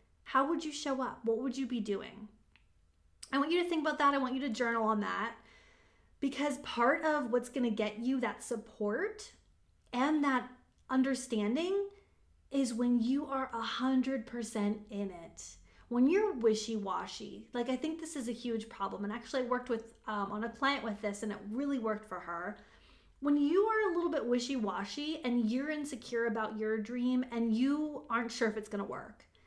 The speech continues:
that's gonna come across to your, the people in your life as the same way. They're gonna pick up on the energy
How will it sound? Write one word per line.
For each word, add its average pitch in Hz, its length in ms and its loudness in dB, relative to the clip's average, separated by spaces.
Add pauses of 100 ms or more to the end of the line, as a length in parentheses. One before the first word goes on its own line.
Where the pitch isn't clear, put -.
(580)
that's 240 380 -2
gonna 539 400 0 (400)
come 339 200 2
across 269 600 2
to 262 220 -2
your, 233 440 2
the 233 80 -2
people 269 240 -2
in 262 80 2
your 214 120 2
life 233 340 2 (100)
as 208 300 2
the 214 100 -10
same 262 320 2
way. 220 260 0
They're 220 120 0
gonna 302 160 -2
pick 269 200 -4
up 262 120 -2
on 220 100 0
the 208 180 -2
energy 214 540 -2